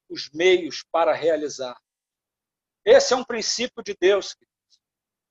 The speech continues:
Nosso Senhor é o Senhor da providência. Ele não pode estar chamando você para fazer alguma coisa e não te dar os recursos. Esse não é o nosso Deus, não é o Deus da Bíblia.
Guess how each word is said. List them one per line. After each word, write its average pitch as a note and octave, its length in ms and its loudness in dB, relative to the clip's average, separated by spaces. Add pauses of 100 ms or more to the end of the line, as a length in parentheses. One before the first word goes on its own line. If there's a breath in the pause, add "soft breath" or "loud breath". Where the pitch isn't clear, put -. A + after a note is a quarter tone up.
(140)
Nosso B3 340 2
Senhor A3+ 680 4 (300)
é G#3+ 80 4
o A#3+ 60 4
Senhor A3+ 400 4
da A#3+ 100 4
providência. A3 840 -2 (880)
Ele C4+ 160 4
não D4 160 2
pode C#4+ 280 8
estar C4+ 240 4
chamando C4+ 680 4
você A#3+ 500 4
para C#4+ 140 4
fazer A#3 440 6
alguma A#3+ 360 6
coisa C4+ 360 4
e D4 40 -8
não C#4+ 100 -2
te C4+ 120 -8
dar B3+ 180 6
os C4+ 80 4
recursos. A#3+ 720 0
Esse D#4 320 6
não D4 220 8
é C#4+ 80 8
o D#4 80 8
nosso C#4+ 380 2
Deus, D4 360 8
não C4 140 2
é D4 80 10
o D4 100 6
Deus C#4 200 4
da A#3+ 140 6
Bíblia. A#3+ 600 0